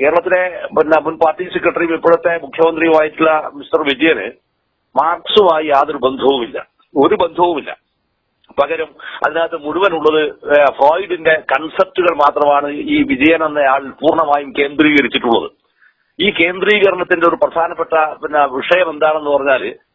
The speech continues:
ഏ, അത് തന്നിലേക്ക് മാത്രം കേന്ദ്രീകരിക്കുകയും താനുമായി ബന്ധപ്പെട്ടിരിക്കുന്ന ഏറ്റവും വലിയ ഈവിൾസിനെ മാത്രം അത് വളരെ കൃത്യവും ഭംഗിയുമായി മൂടി വെച്ച് അതിനെ, പിന്നെ,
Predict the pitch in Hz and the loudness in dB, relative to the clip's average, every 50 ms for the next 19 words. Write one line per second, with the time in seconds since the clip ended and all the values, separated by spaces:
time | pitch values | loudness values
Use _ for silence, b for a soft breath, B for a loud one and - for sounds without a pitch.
0 | _ _ _ - 143 143 143 135 135 127 - - 135 151 185 190 180 180 160 143 | _ _ _ 0 2 4 4 4 4 2 0 -2 -4 -4 -4 -4 -4 -2 -2 -2
1 | 147 175 196 196 202 196 - 190 185 185 175 - 180 175 156 160 160 160 151 160 | -2 -4 -4 -4 -4 -2 0 2 2 2 2 0 -2 -2 0 0 0 2 2 0
2 | 170 156 147 139 123 107 123 117 113 131 139 - _ _ _ - 147 143 147 165 | 0 0 0 -2 -2 -2 -2 0 0 -2 -4 -8 _ _ _ 0 2 2 2 2
3 | 180 196 190 185 185 180 165 170 160 160 165 147 165 170 165 151 156 156 151 151 | 0 -2 -2 0 0 0 0 -2 0 0 0 -2 -2 -6 -6 -6 -6 -2 0 0
4 | 156 156 - - 170 156 165 160 156 147 143 151 170 170 175 190 165 - 175 170 | 0 2 2 2 4 4 4 2 2 0 0 0 0 0 0 -2 0 2 2 2
5 | 165 151 147 143 - 131 107 - 123 143 147 160 170 165 156 147 151 160 - 147 | 2 4 2 2 2 0 -2 0 0 -2 0 0 0 0 0 0 -2 -4 -8 -6
6 | - - 175 170 165 160 156 127 143 143 160 175 170 156 151 151 156 143 151 151 | -2 0 0 0 0 0 -2 -2 -4 -4 -2 -2 -2 0 0 -2 -2 -2 -2 0
7 | 160 175 190 202 196 185 156 - - 156 151 147 151 b b b b b - - | 2 4 4 4 4 2 0 0 0 -2 -4 -4 -6 b b b b b -6 -4
8 | 147 156 156 156 151 147 143 - - - 135 135 - 143 143 139 143 143 139 | 0 0 2 2 0 0 -2 -4 -4 -4 -4 -2 0 0 0 2 2 2 4